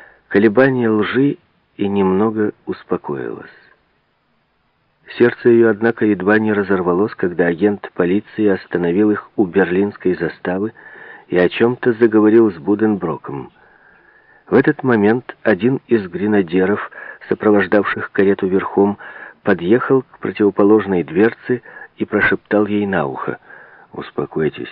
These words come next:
сеньора, никто не причинит вам ни малейшего зла, не то прольется много крови".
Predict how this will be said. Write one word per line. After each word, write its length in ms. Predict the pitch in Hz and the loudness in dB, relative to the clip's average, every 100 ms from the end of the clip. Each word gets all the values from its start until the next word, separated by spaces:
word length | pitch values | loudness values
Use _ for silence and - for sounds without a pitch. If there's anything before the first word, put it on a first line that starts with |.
| - | -12
сеньора, 480 | 67 64 71 67 60 _ _ - - - | -12 -10 -10 -10 -14 _ _ -20 -20 -12
никто 420 | 73 76 - 85 | -6 -6 -4 -4
не 120 | 85 78 | -4 -6
причинит 580 | 76 73 76 76 76 | -10 -10 -8 -8 -8
вам 240 | 80 76 69 - | -8 -8 -8 -8
ни 140 | 87 | -4
малейшего 540 | 78 73 73 - 76 71 | -4 -4 -4 -6 -6 -10
зла, 300 | 71 67 - _ _ _ _ _ - | -10 -12 -16 _ _ _ _ _ -8
не 120 | 71 | -6
то 120 | - | -4
прольется 540 | - 85 76 78 - 78 | -4 -2 0 -2 -4 -8
много 340 | 73 71 65 | -8 -8 -10
крови". 440 | - 71 58 - | -12 -12 -12 -16